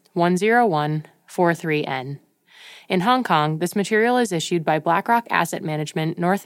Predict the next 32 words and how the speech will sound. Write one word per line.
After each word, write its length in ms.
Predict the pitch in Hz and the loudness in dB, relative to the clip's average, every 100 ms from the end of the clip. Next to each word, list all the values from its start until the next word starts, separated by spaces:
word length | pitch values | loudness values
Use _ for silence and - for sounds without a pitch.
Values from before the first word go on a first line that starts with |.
| - | -6
Asia 240 | 160 165 | -4 -2
Limited 540 | 156 151 143 - 156 - _ _ | -4 -4 -4 -6 -6 -10 _ _
and 60 | 180 | -2
has 100 | 190 | 0
not 220 | 196 226 | 2 2
been 100 | 269 | 0
reviewed 380 | 269 233 180 180 | -2 0 0 0
by 100 | 160 | 0
the 120 | 156 | -2
Securities 580 | 156 170 - 185 208 226 | -4 -8 -2 0 2 0
and 180 | - 165 | -2 -4
Futures 320 | 185 175 214 | -4 -4 -4
Commission 440 | - 190 151 156 165 | -2 -2 -2 -4 -6
of 140 | 160 | -6
Hong 200 | 165 151 | -4 -6
Kong. 380 | 143 139 - 156 _ _ - - - - | -6 -8 -8 -12 _ _ -20 -20 -20 -8
In 120 | 190 | 0
Australia, 680 | 190 185 269 262 180 156 156 | 0 0 2 4 4 2 0
issued 320 | - 175 190 165 | -2 -4 -2 2
by 140 | 165 | 2
BlackRock 460 | 160 175 190 226 220 | 4 2 4 2 2
Investment 420 | 185 175 214 208 | 2 0 0 -2
Management 480 | 165 175 170 190 - | 0 0 0 -2 -2
Australia 680 | - - 170 165 170 175 170 | -6 -2 0 2 2 0 -2
Limited, 520 | 165 147 143 139 147 _ - - - | -4 -4 -6 -10 -14 _ -20 -20 -12
A 160 | - 190 | -2 0
B 200 | 180 247 | 2 0
N 380 | 160 151 156 165 - | 0 0 0 -2 -2
thirteen, 580 | 175 - - 147 156 175 _ _ - | -2 -2 -6 -4 -4 -8 _ _ -4
zero 240 | 175 185 | 0 2
zero 320 | 196 190 175 | 2 2 2
six, 540 | 165 202 233 - - | 2 -2 -4 -4 -14